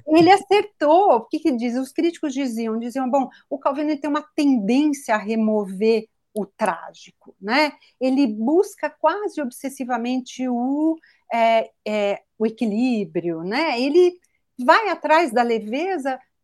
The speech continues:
justamente no momento de colapso do mundo." Mas é intencional isso, né? Intencional. Então, i-, isso incomoda,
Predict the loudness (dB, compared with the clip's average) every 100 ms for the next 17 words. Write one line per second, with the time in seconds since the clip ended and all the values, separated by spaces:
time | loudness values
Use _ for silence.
0 | -20 -16 -12 -10 -4 -2 -2 0 0 0
1 | 0 -2 0 -2 -2 -6 -8 -6 -4 -4
2 | -6 -10 -8 -4 -2 -2 -4 -6 -12 _
3 | -10 -2 0 0 0 0 -4 -6 -6 0
4 | 0 0 -2 -8 -16 -14 -8 -8 -8 -8
5 | -8 -6 -4 -4 -4 -2 -2 2 2 2
6 | 0 2 2 2 0 0 2 0